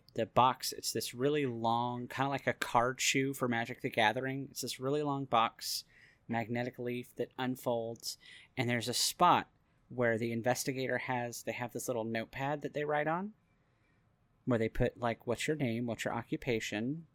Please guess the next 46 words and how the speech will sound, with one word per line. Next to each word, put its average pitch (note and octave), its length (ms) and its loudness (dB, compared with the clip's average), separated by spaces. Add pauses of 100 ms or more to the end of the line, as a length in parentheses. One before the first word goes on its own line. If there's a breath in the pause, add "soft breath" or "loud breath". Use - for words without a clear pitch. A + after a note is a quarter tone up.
Do A2 140 0
I A2 100 2
think - 240 -2
you're B2+ 140 -2
a - 20 -4
robot? A2 580 0 (420)
What - 220 2
set B2+ 180 4
of D3 120 -4
questions A#2+ 460 -2
are A2 100 -6
we G2+ 100 -6
using?" G2+ 460 -6 (420 soft breath)
And A#2 120 -2
there's A2 160 -2
a A2 40 -2
little G#2 140 -6
spot - 360 -2
for A#2 140 -6
that. A2+ 260 -2 (320 loud breath)
And A#2 160 2
then A#2 100 0
you A#2 80 -2
have A2+ 300 -4
two D3 320 4
little C3 360 2
rubber A#2+ 460 2
ink B2+ 240 -2
stamps, - 640 -2 (480)
one A#2 260 0
that A#2+ 140 -6
says - 200 -4
human A#2+ 300 -2
and C#3+ 100 -2
one A2+ 160 -2
that - 120 -8
says C#3 200 -4
robot. B2 380 2
And A#2+ 120 2
there's, A2 160 0
like, A2 320 0
two B2+ 220 2
little C3+ 200 0
spots - 380 0
for E3 140 -2
those. A2 340 2